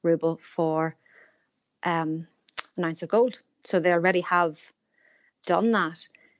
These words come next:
Russia, as I said, twenty-three percent of their reser-, reserves. China have twenty percent in gold. So there's the possibility for a new basket of currencies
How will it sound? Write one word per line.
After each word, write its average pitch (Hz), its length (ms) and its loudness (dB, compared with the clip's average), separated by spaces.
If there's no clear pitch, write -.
Russia, 208 680 2
as 185 260 -6
I 175 40 -4
said, 175 240 0
twenty-three 175 360 -4
percent 165 300 -6
of 151 40 -18
their 165 120 0
reser-, 170 260 -2
reserves. 165 440 -2
China 220 500 0
have - 260 -8
twenty 196 640 0
percent 214 680 -2
in 208 360 0
gold. 196 400 4
So 226 140 4
there's 208 140 4
the 202 60 -6
possibility 190 840 0
for 175 580 -2
a 175 80 -6
new 185 580 2
basket 202 420 2
of 214 120 -6
currencies 202 760 -4